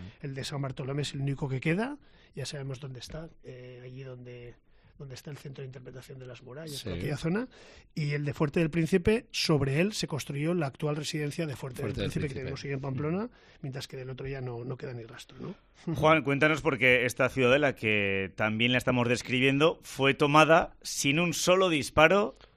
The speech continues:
Speaker 3: y
Speaker 2: Ujú.
Speaker 3: con bolas de nieve como excusa.
Speaker 2: Esa historia es
Speaker 1: Esto
Speaker 2: bonita.
Speaker 1: lo vamos a contar un poco rápido porque nos deja en mal lugar, ¿no?
Speaker 2: <laughs> La verdad.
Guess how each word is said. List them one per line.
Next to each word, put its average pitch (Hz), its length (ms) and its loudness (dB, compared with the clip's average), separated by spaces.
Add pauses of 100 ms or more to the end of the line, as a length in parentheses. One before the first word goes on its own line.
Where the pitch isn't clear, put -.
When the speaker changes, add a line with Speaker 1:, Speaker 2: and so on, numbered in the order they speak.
Speaker 3:
y 117 120 -2
Speaker 2:
Ujú. 117 80 -2
Speaker 3:
con 110 180 2
bolas 139 260 4
de 131 120 0
nieve 147 180 -2
como 120 160 -4
excusa. 123 300 -4
Speaker 2:
Esa 101 120 -2
historia 107 560 -2
es 98 100 -2
Speaker 1:
Esto 98 260 2
Speaker 2:
bonita. 78 340 -8
Speaker 1:
lo 156 80 -2
vamos 151 220 0
a - 20 0
contar 170 240 6
un 165 100 10
poco 156 200 4
rápido 170 320 10
porque 151 180 8
nos 143 140 6
deja 151 160 4
en 165 80 4
mal 151 100 10
lugar, 139 400 8
¿no? 156 180 0
Speaker 2:
<laughs> - 0 -
La 151 180 6
verdad. 131 360 2